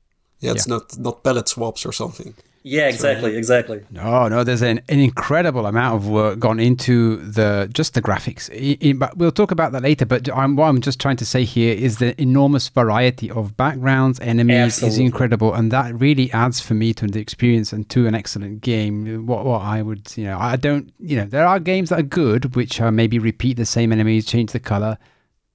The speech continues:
Speaker 2: but this one goes way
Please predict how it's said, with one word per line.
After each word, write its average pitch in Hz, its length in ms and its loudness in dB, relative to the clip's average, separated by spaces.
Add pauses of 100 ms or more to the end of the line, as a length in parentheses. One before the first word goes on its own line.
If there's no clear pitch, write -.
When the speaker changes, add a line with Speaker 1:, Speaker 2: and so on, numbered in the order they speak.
(120)
Speaker 2:
but - 260 -10
this 123 460 -6
one 120 160 2
goes 110 500 0
way 120 680 0